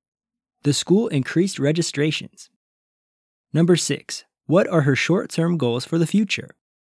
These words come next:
She wants to develop her sales skills. Number seven, what are her long-term goals? She wants to obtain a high position in a company. Number eight,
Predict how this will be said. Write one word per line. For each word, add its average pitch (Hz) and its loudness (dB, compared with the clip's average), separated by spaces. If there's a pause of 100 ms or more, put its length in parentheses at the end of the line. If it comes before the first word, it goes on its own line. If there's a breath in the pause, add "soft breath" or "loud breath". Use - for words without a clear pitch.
(340)
She - 2
wants 165 6
to 208 -2
develop 139 2
her 165 4
sales 202 -2
skills. - -10 (800)
Number 185 6
seven, 117 -4 (180)
what 165 4
are 190 6
her 175 4
long-term 156 2
goals? - -8 (720)
She - 4
wants 170 6
to 208 4
obtain 151 0
a 123 -2
high 175 2
position 147 0
in 143 0
a 143 -2
company. - -8 (1000)
Number 175 4
eight, - -8